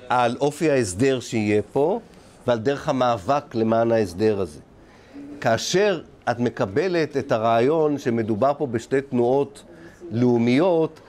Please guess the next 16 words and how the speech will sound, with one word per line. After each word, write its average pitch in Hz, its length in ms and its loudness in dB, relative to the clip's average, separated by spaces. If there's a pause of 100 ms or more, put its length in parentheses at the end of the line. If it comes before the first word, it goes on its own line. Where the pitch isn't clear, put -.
(140)
אז 127 220 0
את 143 80 -4
מחפשת 151 500 -4
באמת 165 380 -2
הסדרים 156 400 0
טריטוריאליים. 156 920 0
את - 120 -16
אומרת, 143 440 2 (380)
"תנועה 156 240 2
אחת 151 260 -4
תהיה 135 180 2
בשטח 127 500 -4
הזה, 135 440 0 (440)
ותנועה 139 300 0
אחת 147 260 -4
תהיה 127 360 0